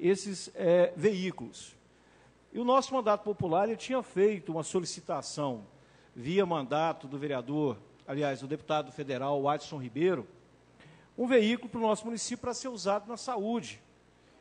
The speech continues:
E aí eu quero informa-, informar a nossa população que o nosso município de Viçosa foi contemplado,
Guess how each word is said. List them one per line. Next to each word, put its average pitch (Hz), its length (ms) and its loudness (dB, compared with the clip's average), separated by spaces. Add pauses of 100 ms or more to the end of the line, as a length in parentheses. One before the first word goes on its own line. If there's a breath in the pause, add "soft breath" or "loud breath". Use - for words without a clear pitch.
E - 80 -6
aí 226 140 2
eu 214 80 -2
quero 233 160 -2
informa-, 160 540 -10
informar 170 500 -4
a 196 60 -2
nossa 175 240 -8
população 175 720 -4 (380 loud breath)
que 220 480 -4
o 208 100 -8
nosso 220 340 -2
município 185 520 -10
de 165 80 -12
Viçosa 151 480 -6
foi 220 240 -2
contemplado, 175 800 -4